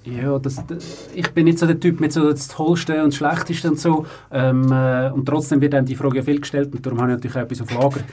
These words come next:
Ähm, das, was mich irgendwie so am meisten, äh, irgendwie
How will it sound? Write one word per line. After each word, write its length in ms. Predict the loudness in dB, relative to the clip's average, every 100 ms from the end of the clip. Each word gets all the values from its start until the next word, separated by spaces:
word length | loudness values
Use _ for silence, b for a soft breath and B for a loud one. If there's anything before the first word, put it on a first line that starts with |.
| B B B
Ähm, 300 | 2 4 2 B B B -2
das, 220 | 0 4
was 80 | 6
mich 180 | 6 6
irgendwie 260 | 4 4
so 140 | 4 2
am 180 | 2 0
meisten, 600 | 2 6 4 2 0 2
äh, 220 | 2 2 -6 -20 -20 -20 -20 -20 -20 -14 -2
irgendwie 280 | 0 0